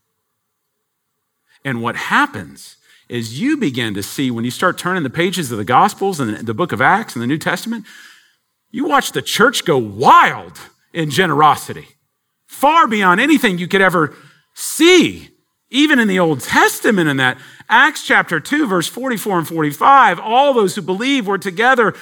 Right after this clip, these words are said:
They had all things in common, and they were selling their possessions and belongings and distributing t-, to the proceeds to anyone as they had need.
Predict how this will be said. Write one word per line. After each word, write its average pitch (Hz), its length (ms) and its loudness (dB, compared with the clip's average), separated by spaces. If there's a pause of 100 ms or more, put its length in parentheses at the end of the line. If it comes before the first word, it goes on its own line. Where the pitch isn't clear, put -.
They 208 120 0
had 208 120 2
all 262 320 4
things 233 340 -2
in 190 120 -4
common, 262 480 6
and 220 100 0
they 262 80 4
were 247 160 4
selling 302 640 0
their 247 140 6
possessions 208 840 0 (260)
and 220 180 0
belongings 214 760 4
and 208 80 2
distributing 220 760 2
t-, - 120 -14 (220)
to 247 120 4
the 202 100 4
proceeds 240 640 0
to 226 260 -2
anyone 285 480 4
as 226 140 2
they 240 120 4
had 262 180 4
need. 381 420 -2